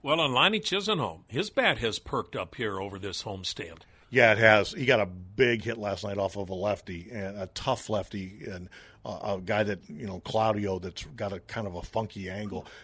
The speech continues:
Speaker 2: and he shot that ball down the left field line and set up the inning. B-, and that's good 'cause he's gonna get some opportunities. You know, I don't know that, you know, you have to play every day, but I think if we can pick the spots, I actually think it's really good for him.
Speaker 1: Terry, after a day like today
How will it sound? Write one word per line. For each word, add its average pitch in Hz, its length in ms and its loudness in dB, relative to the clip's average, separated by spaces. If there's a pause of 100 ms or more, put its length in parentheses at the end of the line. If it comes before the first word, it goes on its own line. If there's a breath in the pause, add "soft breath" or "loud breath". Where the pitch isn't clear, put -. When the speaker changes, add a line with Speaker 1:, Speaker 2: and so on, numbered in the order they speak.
(100)
Speaker 2:
and 98 120 -8
he 90 40 -6
shot 107 300 -2
that 95 160 -2
ball 98 220 -2
down 101 180 -4
the 92 100 -8
left 98 220 -6
field 95 140 -6
line 101 180 -6
and 87 100 -12
set 101 220 -4
up - 140 -10
the 92 120 -8
inning. 101 240 -6 (640 loud breath)
B-, - 100 0
and 120 160 2
that's 127 160 2
good 156 160 0
'cause 104 120 -10
he's 131 160 -2
gonna 151 160 -4
get 156 160 0
some 147 120 0
opportunities. 110 760 0
You 123 100 -6
know, 110 80 -4
I 117 80 -2
don't 151 160 -2
know 131 140 2
that, 127 140 -4 (760 loud breath)
you 123 100 -6
know, 110 80 -4
you 107 160 0
have 131 140 2
to 123 80 -6
play 117 340 -2
every 160 300 4
day, 175 240 4
but 123 200 0
I 110 120 2
think 143 400 -4
if 110 120 -6
we 120 160 -2
can 104 320 -6
pick - 280 -6
the 123 100 -4
spots, - 640 0 (320 loud breath)
I 107 80 0
actually 131 340 2
think 110 140 -2
it's 98 140 -8
really 104 180 -2
good 131 200 2
for 76 200 -10
him. 71 80 -18 (680 soft breath)
Speaker 1:
Terry, 165 320 2
after 156 280 2
a 143 60 0
day 131 180 6
like 120 240 0
today 107 420 -2